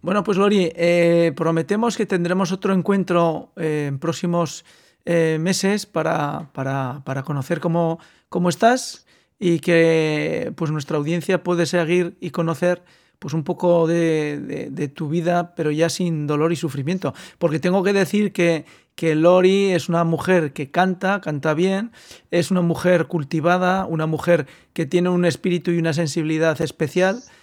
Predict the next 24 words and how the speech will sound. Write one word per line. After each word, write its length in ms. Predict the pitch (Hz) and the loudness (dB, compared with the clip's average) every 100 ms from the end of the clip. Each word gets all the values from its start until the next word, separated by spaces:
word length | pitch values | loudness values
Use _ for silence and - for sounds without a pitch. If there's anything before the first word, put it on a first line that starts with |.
| _ _ - | _ _ -4
y 280 | 170 170 170 | 0 2 4
no 160 | 190 | 4
creo 180 | 202 214 | 6 6
que 80 | 180 | 6
sea 180 | 165 160 | 4 4
por 120 | 165 | 2
la 40 | 160 | 2
enfermedad, 540 | 160 151 160 196 185 | 0 0 0 0 0
sino 280 | 143 143 143 | -2 -4 -2
yo 180 | 143 139 | -2 -2
creo 180 | 160 | -2
que 60 | 151 | -2
porque 840 | 135 135 165 147 147 143 131 131 139 | -6 -8 -4 -2 -2 -2 -4 -4 2
ya 200 | 156 170 | 4 6
era 180 | 170 | 4
así 260 | 151 - 165 | 2 0 -2
antes, 420 | 156 143 160 127 | -2 -2 -2 -2
a-, 200 | - 156 - | -6 -6 -6
eh, 320 | 143 160 156 | -8 -8 -8
desde 280 | 151 147 147 | -6 -2 -2
su, 400 | 135 156 151 143 139 | -2 -2 -2 -4 -6
su, 460 | 160 147 143 143 143 _ _ | -6 -4 -4 -6 -12 _ _
su 120 | - 170 | -10 -4
nacimiento. 580 | 151 160 190 175 127 | -4 -2 -2 -2 -6